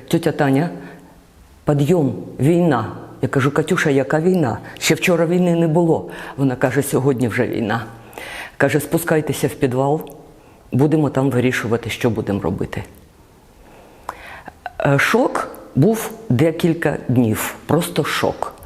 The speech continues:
Просто ходила, ну, по інерції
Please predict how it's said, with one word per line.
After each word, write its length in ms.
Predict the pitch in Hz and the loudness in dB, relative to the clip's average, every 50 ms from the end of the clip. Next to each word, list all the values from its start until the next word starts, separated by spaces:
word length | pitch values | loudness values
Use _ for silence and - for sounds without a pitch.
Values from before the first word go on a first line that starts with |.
| - - - | -12 -4 -2
Просто 260 | 147 170 170 - 160 | -2 0 0 -2 -2
ходила, 520 | - 160 147 143 202 240 254 247 233 226 - - - - - - - - - - - - - - - - | 0 0 2 2 4 4 4 2 2 0 -2 -8 -12 -14 -16 -16 -18 -18 -20 -18 -14 -14 -14 -10 -4 -2
ну, 520 | - - 175 175 165 151 139 123 - - - | 0 2 4 4 4 4 2 2 0 0 2
по 120 | - 190 | 2 2
інерції 680 | 190 170 151 123 117 - - - - 120 107 110 113 | 2 2 2 0 0 -2 -4 -4 0 0 0 0 0